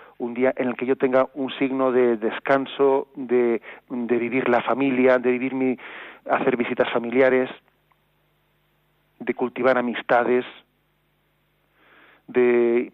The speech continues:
visitar enfermos, de comp-, de compartir tiempo con la familia, de tener tiempo con ellos, de pasear juntos". O sea, voy a ver de qué manera preservo este gran valor. Eh, voy a ver de qué manera preservo esto.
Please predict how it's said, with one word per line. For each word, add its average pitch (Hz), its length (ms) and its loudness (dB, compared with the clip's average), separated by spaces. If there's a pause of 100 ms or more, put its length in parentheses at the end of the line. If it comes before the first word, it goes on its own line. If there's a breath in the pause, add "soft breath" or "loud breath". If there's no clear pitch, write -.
visitar 131 500 -4
enfermos, 123 580 0 (1900 loud breath)
de 127 300 2 (100)
comp-, 135 340 -4
de 131 280 0
compartir 123 580 -2 (120)
tiempo 143 480 0
con 113 120 -2
la 110 80 0
familia, 120 400 -2
de 113 100 2
tener 127 260 -2
tiempo 127 360 -2
con 107 180 -6
ellos, 123 240 -2
de 120 80 -6
pasear 113 360 2
juntos". 120 560 -6 (920 loud breath)
O - 40 -18
sea, 120 80 -6
voy 143 140 2
a 139 40 4
ver 143 100 2
de 131 100 2
qué 147 140 2
manera 139 340 2 (320 loud breath)
preservo 123 680 0
este - 240 -4
gran 123 260 -2
valor. 117 400 0 (1160)
Eh, - 100 -20
voy 120 140 -12
a - 20 -4
ver 127 100 0
de 127 60 -4
qué 135 120 -2
manera 123 240 0
preservo 120 480 -2
esto. - 200 -12